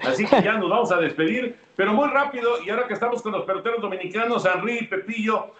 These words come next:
lo primero que les venga a la mente con respecto de... No, no tiene que ser de, de, ni de pitcher, ni bateador, nada. Primer pelotero dominicano que les venga a la mente, así que nos haya impactado,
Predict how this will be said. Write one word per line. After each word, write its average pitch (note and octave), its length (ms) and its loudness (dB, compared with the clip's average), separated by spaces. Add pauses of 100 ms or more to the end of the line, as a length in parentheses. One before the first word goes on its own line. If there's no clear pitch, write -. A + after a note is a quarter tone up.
lo E3 260 2
primero A3+ 380 2
que G3+ 60 -2
les F#3 120 2
venga G#3+ 240 0
a F#3 40 0
la F3+ 100 2
mente G3 580 -2 (220)
con D3 200 0
respecto F#3+ 380 0 (140)
de... E3 420 0 (220)
No, G#3 320 -2
no G3 220 0
tiene A3 200 4
que - 60 -4
ser G#3 220 2
de, F#3 220 2
de, D#3 240 2
ni D3+ 160 2
de D3 180 6
pitcher, G#3+ 480 2
ni E3 100 2
bateador, D3+ 520 2
nada. G#3+ 320 2 (180)
Primer A#3 340 4
pelotero B3 420 4
dominicano G#3 600 0
que F#3 80 -4
les E3 140 -2
venga G#3+ 220 0
a F3+ 60 0
la F3 100 0
mente, E3+ 580 0
así E3+ 320 -6
que D3+ 100 -12
nos C#3+ 160 -6
haya F#3 180 2
impactado, C#3+ 720 0